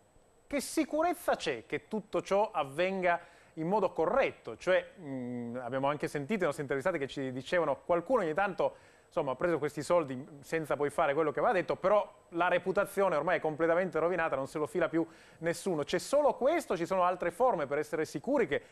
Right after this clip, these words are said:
i soldi che io do vengano effettivamente impiegati in quelle cose?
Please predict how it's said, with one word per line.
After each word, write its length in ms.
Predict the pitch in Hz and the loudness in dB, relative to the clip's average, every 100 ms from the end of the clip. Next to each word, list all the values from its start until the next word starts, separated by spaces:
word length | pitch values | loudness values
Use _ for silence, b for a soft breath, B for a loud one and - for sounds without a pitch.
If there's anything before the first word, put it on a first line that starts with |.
| B | B
i 80 | 139 | -8
soldi 340 | - 190 170 | 0 0 2
che 80 | 147 | 2
io 100 | 151 | 2
do 100 | 202 | 2
vengano 320 | 214 156 156 - | 2 2 0 -2
effettivamente 800 | 180 - 160 - 156 208 247 165 | -6 -2 -4 0 0 2 0 -2
impiegati 640 | 131 135 135 151 147 135 B B | -2 -2 0 0 -2 -8 B B
in 160 | B 139 | B -2
quelle 200 | 160 156 | 0 2
cose? 220 | 180 139 | 2 -2